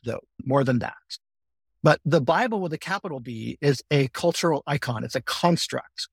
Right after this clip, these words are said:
It's a way that we try to organize all of those multiple Bibles into the kind of Platonic form of the Bible itself. But the point is that the Bible doesn't really exist as anything other than a concept. We don't have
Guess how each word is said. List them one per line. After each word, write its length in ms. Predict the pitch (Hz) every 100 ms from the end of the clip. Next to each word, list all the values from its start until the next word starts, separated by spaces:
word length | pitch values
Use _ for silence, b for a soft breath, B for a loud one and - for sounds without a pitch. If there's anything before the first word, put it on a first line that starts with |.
| -
It's 140 | 131
a 60 | 135
way 280 | 135 151
that 220 | 160 147 131
we 180 | 135
try 220 | 127 139 131
to 100 | 135 -
organize 760 | 151 196 175 131 117 117 120 -
all 220 | - 147 170
of 100 | 139
those 280 | 139 131 139
multiple 420 | 135 165 165 131
Bibles 460 | 120 123 120 120 -
into 240 | 127 123
the 160 | 127 123
kind 240 | - 143
of 80 | 123 _ _ _ _
Platonic 580 | - 151 - 160 156 147
form 600 | - - 143 135 120 117 -
of 260 | 123 123 113 -
the 200 | 117 127
Bible 420 | 127 135 135 131
itself. 440 | 123 - - 120 - _ _ _ _ _ _ _
But 160 | 165 -
the 80 |
point 240 | 175 240 285
is 200 | 208 180
that 160 | 185
the 80 | 170
Bible 480 | 151 147 165 160 170 _ -
doesn't 260 | 143 160
really 340 | 139 147 151 143
exist 580 | 143 131 208 127 - - -
as 220 | 139 120
anything 320 | 143 147 147 143
other 240 | 147 151
than 140 | 139 135
a 40 |
concept. 600 | - 170 180 - - -
We 140 | - 123
don't 180 | 156 -
have 420 | 147 135 135